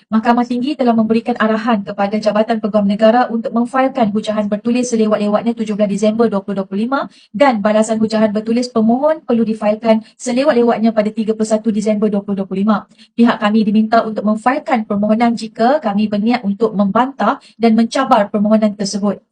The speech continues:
Keterangan saksi pada hari ke empat puluh sembilan prosiding inquest ini membuka satu lagi lembaran yang amat menyedihkan dan membimbangkan.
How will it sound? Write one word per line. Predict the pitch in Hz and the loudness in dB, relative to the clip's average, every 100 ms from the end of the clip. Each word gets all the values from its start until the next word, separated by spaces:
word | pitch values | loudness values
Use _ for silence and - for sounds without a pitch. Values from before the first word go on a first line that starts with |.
| _ _ _ _ _ _ _ _ _ | _ _ _ _ _ _ _ _ _
Keterangan | 254 254 254 294 269 | 2 4 2 2 0
saksi | 247 294 247 | -2 -2 2
pada | 220 233 | 4 4
hari | 233 | 4
ke | 233 226 | 4 2
empat | 202 | 2
puluh | 220 226 | -2 -2
sembilan | 226 247 | 0 2
prosiding | 226 214 220 220 | 2 0 -2 -2
inquest | 214 220 208 - | -2 -2 -2 2
ini | 240 262 226 | 4 6 6
membuka | 220 233 247 240 | 4 2 0 -2
satu | 226 233 220 | -2 0 2
lagi | 208 208 | 2 0
lembaran | 208 196 208 226 226 | 0 2 2 4 4
yang | 208 - | 4 0
amat | 202 202 | -2 2
menyedihkan | 208 208 196 269 - 262 | 2 2 0 -2 0 0
dan | 233 214 202 | 2 2 0
membimbangkan. | 196 202 190 196 196 226 | -2 -2 -2 -4 -2 -4